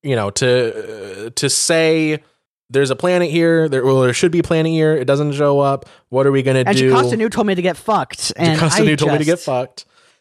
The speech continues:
Speaker 1: And,
Speaker 2: And then she did
Speaker 1: uh,
Speaker 2: a Hitler salute. It was weird.
Speaker 1: Yeah, and then the kid has to tell him maybe it was erased, and then Yoda has to tell him, "Why don't you go to the fucking center of gravity's pull, idiot?" Like, that stuff Obi-Wan should come to on his own,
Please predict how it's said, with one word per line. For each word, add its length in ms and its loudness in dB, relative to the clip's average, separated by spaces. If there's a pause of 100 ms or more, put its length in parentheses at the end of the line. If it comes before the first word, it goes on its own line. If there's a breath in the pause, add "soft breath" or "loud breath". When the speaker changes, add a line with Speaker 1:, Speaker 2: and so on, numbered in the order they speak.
(180 soft breath)
Speaker 1:
And, 300 -6
Speaker 2:
And 80 -4
then 80 0
she 100 0
did 140 0
Speaker 1:
uh, 20 -2
Speaker 2:
a 20 -2
Hitler 320 0
salute. 460 -2
It 80 -2
was 140 0
weird. 440 -2 (300 loud breath)
Speaker 1:
Yeah, 440 -4
and 140 -6
then 340 -4 (120)
the 80 -6
kid 420 0
has 380 -2
to 100 -4
tell 440 -2
him 320 -2
maybe 360 -4
it 80 0
was 140 -4
erased, 480 -6
and 100 -8
then 160 -6
Yoda 400 2
has 300 0
to 80 -8
tell 320 0
him, 300 -4 (360 loud breath)
"Why 260 -2
don't 140 0
you 140 -2
go 280 2
to 120 2
the 120 2
fucking 500 -4
center 460 -2
of 120 -4
gravity's 560 -2
pull, 520 0 (260)
idiot?" 640 -2 (200 soft breath)
Like, 160 -2
that 200 0
stuff 340 -2
Obi-Wan 500 2
should 440 0
come 280 -6
to 220 -2
on 120 -2
his 160 -6
own, 460 -8